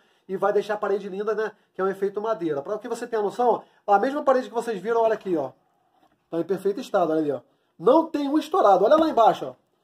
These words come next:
Não tem. Então, eu fiz o forro, né, com essa, com essa camada de argamassa, esse, esse, né, os líquidos, os aditivos, ficou perfeito, né? Ali eu usei outro tipo de produto, né, pra fazer o efeito madeira. Mas aqui, como a parede tava muito ruim,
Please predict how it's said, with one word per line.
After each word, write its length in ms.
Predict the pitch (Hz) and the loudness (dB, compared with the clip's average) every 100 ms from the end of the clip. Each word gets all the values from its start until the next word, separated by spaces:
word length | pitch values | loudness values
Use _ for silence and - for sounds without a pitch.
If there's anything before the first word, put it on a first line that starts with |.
| _ _ | _ _
Não 280 | 170 233 349 | 2 4 4
tem. 240 | 349 233 196 | 4 4 4
Então, 340 | 185 262 302 - _ | 2 0 -2 -6 _
eu 240 | 240 311 311 | 4 4 4
fiz 220 | 269 254 | -4 -2
o 80 | 254 | -4
forro, 320 | - 233 226 | -2 0 2
né, 120 | 226 | 0
com 220 | 226 220 | -2 -2
essa, 420 | 220 254 254 240 - _ _ | 0 0 -4 -6 -8 _ _
com 80 | 202 | -4
essa 180 | 220 | -4
camada 360 | 240 220 196 196 | -4 -4 -2 -2
de 80 | 180 | -4
argamassa, 580 | 185 190 190 247 277 - _ _ _ _ | -4 -4 -4 -4 -4 -10 _ _ _ _
esse, 320 | - 202 202 208 | -2 -2 -2 -6
esse, 480 | 185 180 175 196 | -4 -4 -4 -8
né, 240 | 175 185 185 _ | -6 -6 -6 _
os 140 | 175 139 | -18 -12
líquidos, 500 | 185 262 277 269 _ _ | -10 -8 -10 -12 _ _
os 120 | 170 | -8
aditivos, 480 | 160 190 180 254 262 | -6 -6 -8 -16 -18
ficou 220 | - - | -16 -12
perfeito, 460 | - 302 - 214 185 | -8 -6 0 0 0
né? 200 | 196 196 _ _ | -4 -4 _ _
Ali 220 | 180 180 208 | -6 -4 -4
eu 80 | |
usei 140 | 262 254 | -6 -8
outro 140 | 254 | -12
tipo 200 | - 262 | -14 -16
de 80 | 254 | -16
produto, 460 | 254 269 214 240 233 | -10 -10 -10 -10 -8
né, 100 | 240 | -8
pra 160 | 226 | -8
fazer 280 | 214 226 196 | -6 -6 -4
o 100 | 240 | -4
efeito 260 | 226 233 240 | -4 -6 -12
madeira. 360 | 262 196 143 - _ _ _ | -8 -6 -6 -10 _ _ _
Mas 220 | 185 196 | -2 0
aqui, 180 | 208 254 | -2 -8
como 160 | - | -10
a 40 | - | -6
parede 220 | 240 233 | -6 -6
tava 220 | 240 214 | -6 -6
muito 420 | 190 214 320 320 | -8 -6 -4 -2
ruim, 420 | 214 208 240 285 | -2 -2 -2 -6